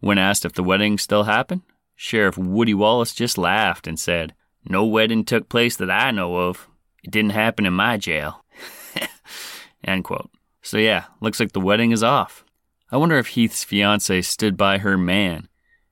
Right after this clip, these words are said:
and they rescheduled the wedding date for when he gets out of jail. I'll see if I can get a hold of Heath and hopefully get an update. There's a few stories we've covered where I'd like to find out some aftermath info,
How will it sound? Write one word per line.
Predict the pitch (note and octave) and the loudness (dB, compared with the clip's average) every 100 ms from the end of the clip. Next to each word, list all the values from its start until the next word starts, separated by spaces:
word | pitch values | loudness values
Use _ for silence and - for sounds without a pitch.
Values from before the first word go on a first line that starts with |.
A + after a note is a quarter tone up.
| _ | _
and | F#2+ F#2+ F#2+ | -2 0 2
they | F2 | 0
rescheduled | F#2+ G2 - G#2 F#2+ G2 F2+ | 0 -2 0 0 0 0 0
the | F2+ | 0
wedding | G2+ G2+ F#2 | 2 2 0
date | E2+ F2+ F2+ | 0 -2 -2
for | - | -4
when | F2 F#2 | -2 -2
he | |
gets | F2+ F#2 | -2 -2
out | F#2+ | -2
of | F#2+ | -2
jail. | E2 G2+ G2 - _ _ _ _ | -2 -2 -2 -4 _ _ _ _
I'll | - | -6
see | - B2+ | -2 0
if | G#2 | 0
I | |
can | G2 | 0
get | F#2+ | 0
a | F2+ | -2
hold | F2+ F#2 F#2 | -2 -2 -2
of | E2+ | -6
Heath | - G#2 F#2+ - - - | -4 -2 -2 -6 -20 -12
and | - E2+ E2 E2 | -6 -4 -4 -6
hopefully | G2+ - - A2+ | -8 -8 -4 0
get | A2+ | 0
an | A2 | 0
update. | D3 - E2+ - _ _ _ _ | -2 -6 -10 -10 _ _ _ _
There's | - | -4
a | D3 | 0
few | E3+ | 0
stories | C#3+ G#2+ G#2 G2+ | 0 2 2 2
we've | G2 F2 | 0 -2
covered | G#2 G2 G2+ F#2+ | 0 0 0 0
where | F#2+ F#2+ | 2 2
I'd | F#2 F2 | 2 2
like | F#2+ F2+ | 0 0
to | - F2+ F2 | -2 -2 -2
find | - G2 G2 F#2+ | -2 0 2 2
out | F#2+ - | 0 -2
some | - A#2 | 0 2
aftermath | F2+ E2+ - E2+ E2+ E2+ | 2 0 -4 -4 -4 -2
info, | F2+ F2+ G#2 G#2+ | -2 0 0 0